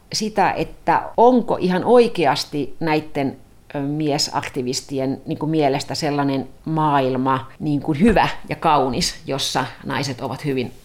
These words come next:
selkeästi alistetussa asemassa, koska se muuttaisi myöskin niin paljon kaikkia muita yhteiskunnallisia aspekteja, että sitten taas se, se maailma olisikin ehkä vähän erinäköinen kuin mitä he olisi,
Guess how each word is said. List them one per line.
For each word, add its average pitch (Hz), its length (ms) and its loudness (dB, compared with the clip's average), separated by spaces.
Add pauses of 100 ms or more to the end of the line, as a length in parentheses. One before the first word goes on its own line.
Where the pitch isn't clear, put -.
(120)
selkeästi 135 840 -4
alistetussa 139 520 -6
asemassa, 147 580 -8
koska 165 220 -4
se 175 80 2
muuttaisi 185 500 0
myöskin 156 420 -4
niin 156 140 -4
paljon 143 240 -4
kaikkia - 320 -6
muita 208 260 2
yhteiskunnallisia 131 880 -6
aspekteja, - 580 -8 (500)
että 160 240 -2
sitten 156 320 -4
taas 151 180 -2
se, 165 180 -2
se 175 100 -2
maailma 170 320 2
olisikin 175 320 0
ehkä 135 180 -6
vähän 143 160 0
erinäköinen 139 640 0
kuin - 160 -10
mitä 135 200 -10
he 143 140 -6
olisi, 95 280 -6